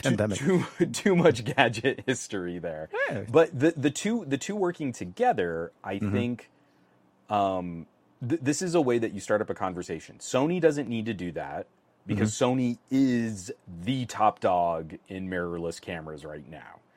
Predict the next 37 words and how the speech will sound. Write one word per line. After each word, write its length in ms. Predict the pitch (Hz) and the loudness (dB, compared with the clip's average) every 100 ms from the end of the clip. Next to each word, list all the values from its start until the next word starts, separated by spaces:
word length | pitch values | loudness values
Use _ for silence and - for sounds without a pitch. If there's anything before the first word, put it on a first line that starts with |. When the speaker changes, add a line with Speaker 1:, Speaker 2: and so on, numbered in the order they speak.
| _ _ _ | _ _ _
Speaker 1:
I 80 | - | 2
Speaker 2:
Yes. 0 | |
Speaker 1:
think, 280 | 143 170 - - | 4 4 2 0
I 80 | |
think 200 | 127 262 143 | 0 -2 0
we 160 | 139 | 2
just 260 | 139 143 - | 4 2 0
hear-, 160 | 147 - | -6 -6
we 180 | 113 110 | -6 -4
just 180 | 131 - | -2 4
saw, 160 | 117 | 6
like, 200 | 101 92 | 6 2
Sony's 400 | - 123 123 117 | -2 0 0 -2
hitting, 200 | 113 104 | -4 -2
like, 180 | 98 87 | -4 -6
fifty 460 | - - 110 113 107 | -8 -6 -4 -4 -6
percent 640 | - 113 - 107 113 110 | -4 -6 -2 -2 -2 -4
of 180 | 104 90 | -6 -4
the 80 | 90 | -4
full 200 | - 98 | 0 0
frame 280 | - 98 95 | 0 -4 -4
sensor 340 | 101 98 98 | -6 -6 -6
market 480 | 90 90 - 131 127 _ _ _ - - | -4 -4 -2 -2 -4 _ _ _ -10 0
Speaker 2:
How 80 | |
Speaker 1:
all 80 | 107 | 6
Speaker 2:
about 100 | 120 | 8
Speaker 1:
on 120 | 143 | 8
Speaker 2:
it? 0 | |
Speaker 1:
their 200 | 101 85 73 | 4 -2 -6
own. 140 | 52 _ _ _ _ - | -12 _ _ _ _ -2
Speaker 2:
Yeah. 120 | 139 98 | -2 2
Speaker 1:
Like, 420 | 98 92 - - _ - | 0 0 -4 -18 _ -6
not 340 | 101 123 120 | 2 4 2
surprised 520 | - 123 113 98 87 | -2 2 6 6 2
at 80 | 90 | -4
all. 220 | 78 - - | -4 -8 -8
Canon, 580 | 123 120 117 113 110 | -2 0 2 0 -4